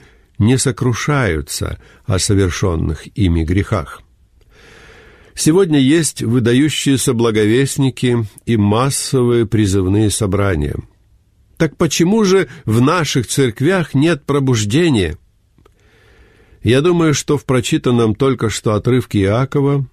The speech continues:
предлагается пища для размышления. Как-то раз я задал этот вопрос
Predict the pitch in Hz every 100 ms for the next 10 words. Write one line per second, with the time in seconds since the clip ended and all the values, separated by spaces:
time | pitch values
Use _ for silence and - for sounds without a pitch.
0 | _ _ _ - - _ - 123 113 110
1 | 104 123 135 131 - 131 123 117 - -
2 | - 120 104 - 123 117 110 - 101 110
3 | 104 87 98 90 92 78 73 71 - _
4 | _ - 160 143 127 156 143 113 107 101
5 | 127 113 113 110 101 90 104 123 139 113